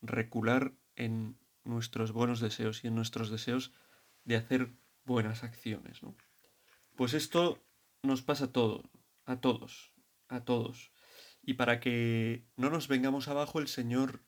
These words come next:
en las Escrituras, bueno, no sé si para esto solo, porque, pues, es, es lo que, es lo que tocaba, pero nos sirve para no venirnos abajo ver en las Escrituras cómo hay ejemplos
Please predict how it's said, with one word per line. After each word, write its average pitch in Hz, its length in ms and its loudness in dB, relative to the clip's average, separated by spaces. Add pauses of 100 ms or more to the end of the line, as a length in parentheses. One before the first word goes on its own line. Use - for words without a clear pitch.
(580)
en 127 160 0
las 117 200 -4
Escrituras, 127 580 0
bueno, 113 260 -6 (140)
no 120 140 -6
sé 117 100 -8
si 117 140 -8
para - 220 -6
esto 113 220 -6
solo, 127 380 -4
porque, - 400 -16 (920)
pues, 110 180 -8
es, - 300 -10 (840)
es 117 140 0
lo 117 140 2
que, 110 440 0 (1160)
es 135 140 2
lo 143 80 6
que 143 100 6
tocaba, 151 360 8
pero 127 460 4 (300)
nos 143 200 2
sirve 175 200 6
para 165 180 6
no 156 100 4
venirnos 151 340 2
abajo 147 340 4
ver 135 120 4
en 139 100 4
las 135 140 2
Escrituras 131 440 0
cómo 123 200 2
hay 120 100 6
ejemplos 127 720 2